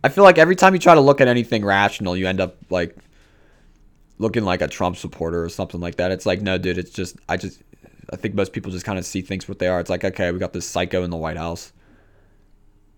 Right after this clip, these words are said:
And, uh, yeah, well, like, what's happened? Okay, tax,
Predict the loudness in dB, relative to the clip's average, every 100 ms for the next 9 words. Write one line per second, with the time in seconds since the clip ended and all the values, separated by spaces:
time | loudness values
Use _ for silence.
0 | _ _ -12 -10 -8 -8 -8 -10 -12 -18
1 | _ _ _ _ _ _ _ _ _ _
2 | _ _ _ _ _ -4 -2 -2 -2 -2
3 | -2 -4 0 0 0 -6 -6 -6 0 0
4 | -2 -8